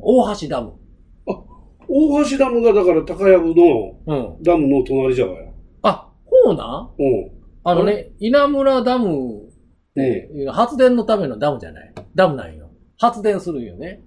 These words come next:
Speaker 1: 稲村。
Speaker 2: そ-、それ、住友兄弟じゃないんだろ？
Speaker 1: そう、今日、それ多分今日でんか読んでんか知らんけど、発電するや。
Speaker 2: うん。
Speaker 1: ほら、水流すや。
Speaker 2: うん。
Speaker 1: なんだけど、勝手にガーガーガーガー流しとったらいかんや。ある程度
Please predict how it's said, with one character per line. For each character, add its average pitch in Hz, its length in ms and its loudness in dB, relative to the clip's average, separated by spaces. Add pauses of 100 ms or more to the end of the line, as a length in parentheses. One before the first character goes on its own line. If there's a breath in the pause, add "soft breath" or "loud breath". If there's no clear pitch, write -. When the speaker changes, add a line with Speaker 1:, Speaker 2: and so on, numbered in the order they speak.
Speaker 1:
稲 156 160 -8
村。 233 40 -10
Speaker 2:
そ-、 233 340 -2
そ 240 160 -10
れ、 226 260 -4 (340)
住 226 280 -4
友 202 180 0
兄 196 80 -4
弟 139 200 2
じ 110 80 -2
ゃ - 20 0
な 110 80 0
い 107 40 -4
ん 98 60 -6
だ 90 60 -10
ろ？ - 160 -14 (420)
Speaker 1:
そ 202 140 -12
う、 - 120 -16
今 262 80 -6
日、 - 60 -10
そ 381 60 -4
れ 403 40 -6
多 392 100 0
分 269 140 -4
今 254 140 0
日 185 60 -4
で 156 60 -6
ん - 20 -6
か 143 80 -10
読 127 140 -8
ん 131 40 -8
で 143 80 -6
ん 117 40 -10
か 113 100 -14
知 117 80 -14
ら 110 100 -12
ん 98 40 -18
け 104 60 -14
ど、 95 280 -18
発 220 180 -2
電 208 160 -2
す 190 100 -10
る 160 120 -6
や。 139 280 -6
Speaker 2:
う 147 80 0
ん。 113 220 -4 (140)
Speaker 1:
ほ 247 100 -2
ら、 196 60 0
水 240 240 -2
流 220 40 0 (240)
す 233 120 -4
や。 185 320 -2 (140)
Speaker 2:
う - 40 -8
ん。 107 280 -8
Speaker 1:
な 156 100 -8
ん 190 40 -6
だ 214 60 -2
け 185 80 -4
ど、 165 80 -6
勝 311 240 0
手 349 80 -4
に 294 100 -4
ガ 240 180 2
ー 254 40 0
ガ 202 140 0
ー - 20 -2
ガ 208 120 0
ー 160 160 -4
ガ 165 120 -2
ー 156 40 -8
流 - 60 -6
し - 60 -10
と 147 100 -6
っ 127 40 -12
た 214 100 -2
ら 131 140 -2
い 147 80 -10
か 180 140 0
ん 151 80 -4
や。 131 220 -8
あ 180 240 -2
る 247 60 0
程 269 200 0
度 165 160 -4